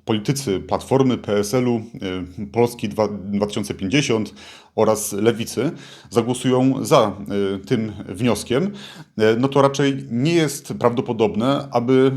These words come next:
e, Ziobro się uchował, e, przed konsekwencją. Natomiast sam fakt, że Konfederacja, no wiadomo, jeszcze trochę czasu do tego głosowania jest, ale sam fakt, że Konfederacja w ogóle rozważa taki scenariusz,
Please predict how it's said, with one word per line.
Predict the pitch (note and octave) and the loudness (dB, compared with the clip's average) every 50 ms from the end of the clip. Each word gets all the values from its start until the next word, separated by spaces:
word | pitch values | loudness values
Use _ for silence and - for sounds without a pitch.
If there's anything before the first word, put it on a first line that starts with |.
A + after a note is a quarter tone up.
| C#3 C3+ - A2+ A2+ A2+ A#2 | -2 -6 -4 -4 -2 -2 -2
e, | A2 | 2
Ziobro | G#2+ B2+ A#2+ A#2+ C3 | 2 0 2 2 0
się | C3 - - A#2+ A#2 A#2+ | -2 0 0 2 2 2
uchował, | - - C#3 - - E3+ - G#2 F2+ F2+ F#2+ - - - - - - - | 2 -2 -2 2 2 4 4 4 0 -2 -4 -8 -14 -18 -20 -20 -8 0
e, | A2 G#2 G#2 | 2 2 2
przed | G#2 - - A#2 - - | 4 2 -2 -2 -2 -2
konsekwencją. | - C3+ B2+ - C#3 - - B2+ G#2 F#2 - G2+ - - - - - - - - _ | -4 -4 -2 -2 -4 -2 0 0 0 -2 -4 -6 -8 -10 -12 -16 -18 -20 -20 -14 _
Natomiast | - G#2+ A#2+ C3 C3 E3+ D3 A2+ G#2 G#2+ D3 E3+ - - - - _ _ _ _ _ - | 0 2 2 4 6 4 4 4 4 2 2 0 -2 -6 -12 -18 _ _ _ _ _ -6
sam | - - C#3 D3+ C#3+ C#3 | 0 2 4 4 4 4
fakt, | - D3+ C3 A#2+ - | 2 2 2 2 -2
że | - A#2 | -8 -6
Konfederacja, | - B2+ A#2 - A#2+ A2+ A#2+ C3 C3 C3+ - C3 B2+ B2 A#2+ - - | -4 -4 -2 -2 -2 2 2 2 0 0 0 2 2 2 0 -2 -10
no | - - - - _ _ - | -12 -12 -14 -18 _ _ -8
wiadomo, | G#2 G#2+ A2 G#2 G2 G2 G2+ - | -4 -2 0 0 -2 -4 -6 -4
jeszcze | A2 A#2 - - | -2 -2 -2 -2
trochę | - B2+ B2 | -2 -4 -2
czasu | A2 A#2 A2 - G#2+ | -2 -4 -4 -4 -8
do | G2+ G#2 | -6 -6
tego | A2 G2+ G#2+ | -4 -2 -2
głosowania | A2 G#2+ G#2 - A#2+ G#2 G#2 A2+ C#3 | -2 -2 -2 -2 0 0 2 2 2
jest, | D#3+ D3 F#2+ - - - - - - - - _ _ _ _ - | 2 2 0 -2 -4 -12 -18 -20 -20 -20 -20 _ _ _ _ 2
ale | A#2+ A2+ A#2+ B2 - - | 6 6 6 6 4 0
sam | - - D3 C#3+ C#3 | 0 0 0 2 2
fakt, | - C#3 C3 C3+ | -2 -4 -2 -4
że | C#3 | -4
Konfederacja | C3 - C3 - C3+ A#2 A#2 A#2+ B2+ B2 - - B2 A#2+ A#2 - - - _ - | -4 -4 -4 -4 -2 0 2 2 2 0 2 2 2 2 2 0 -6 -16 _ -2
w | G#2+ | -2
ogóle | B2 A#2+ B2 B2 B2+ C3 B2 - | 0 2 4 4 4 4 4 0
rozważa | - A2+ B2+ C#3 C3+ C3+ C3+ D#3 E3+ C#3+ C#3+ | 0 6 6 6 6 6 4 2 2 2 2
taki | C3+ C3+ C3+ C3+ C3 | -2 -2 -4 -4 -6
scenariusz, | - - C3+ A#2+ G2+ F#2 F#2+ A#2+ F#3+ A3 - - | -2 0 0 2 2 0 0 -2 -2 -4 -6 -10